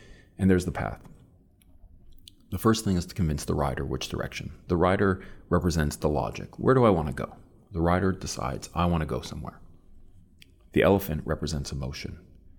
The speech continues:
Even if you wanna go somewhere logically, sometimes you lack, or you have a hard time convincing the motivation or the emotional component of yourself to move. That is the elephant. If you put up the rider against the elephant, the elephant always wins.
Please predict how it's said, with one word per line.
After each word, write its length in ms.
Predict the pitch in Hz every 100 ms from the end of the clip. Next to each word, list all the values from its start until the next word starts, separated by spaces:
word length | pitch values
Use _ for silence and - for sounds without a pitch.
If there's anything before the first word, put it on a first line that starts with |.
| - - - - - -
Even 200 | 104 120
if 100 | 139
you 100 | 113
wanna 180 | 98 85
go 160 | 80 85
somewhere 300 | - 78 65
logically, 600 | 78 87 - - 60 69 - -
sometimes 640 | - 113 110 73 62 - - - -
you 120 | 78
lack, 420 | 78 65 - - - - - - - -
or 140 | 95 76
you 160 | 95
have 100 | 87
a 40 | 82
hard 200 | 87 87
time 220 | - 80
convincing 500 | 85 78 80 78 73
the 80 | 73
motivation 580 | 78 76 76 78 -
or 100 | 71
the 100 | 67
emotional 460 | 73 78 87 - 82
component 500 | - 82 85 82 69
of 100 | 71
yourself 460 | 62 - - - -
to 100 | 78
move. 380 | 78 60 - - - - - -
That 160 | 78 76
is 80 | 78
the 100 | 69
elephant. 480 | 65 - - - -
If 80 | -
you 80 | -
put 160 | - 104
up 120 | -
the 80 | 82
rider 400 | 80 80 69 58
against 260 | 71 65
the 80 | -
elephant, 500 | 76 67 - 53 - - - - - - -
the 100 | 82
elephant 340 | 80 - 76
always 400 | - 64 67 -
wins. 320 | - - -